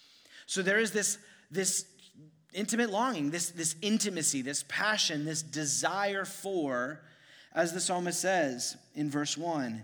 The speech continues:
"Your dwelling place, O Lord, the temple in Jerusalem." The courts of the Lord, the, the courts surrounding the temple. At first glance, it could seem like the psalmist has a lot in common with,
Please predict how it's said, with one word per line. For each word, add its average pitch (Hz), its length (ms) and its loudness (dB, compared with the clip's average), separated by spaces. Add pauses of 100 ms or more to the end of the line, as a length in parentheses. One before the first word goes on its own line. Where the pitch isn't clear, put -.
(140)
"Your 156 180 0
dwelling 151 460 0
place, - 500 -12 (420)
O 135 100 -10
Lord, 120 340 -10
the 139 80 -10
temple 185 540 -10 (100)
in 139 120 -4
Jerusalem." 123 540 -6 (920)
The 147 80 -4
courts 185 380 0
of 180 80 -2
the 156 80 -4
Lord, 151 400 0
the, 135 60 -6
the 131 160 -12
courts 165 340 -6
surrounding 147 640 -2
the 131 80 -8
temple. 151 540 -12 (1080)
At 151 100 0
first 208 240 2
glance, 202 280 0
it 214 40 -2
could 165 120 -4
seem 190 200 0
like 185 140 -4
the 165 60 -8
psalmist 170 420 0
has 156 100 -2
a 151 60 -2
lot 156 200 0
in 151 60 -6
common 156 320 0
with, 139 240 -2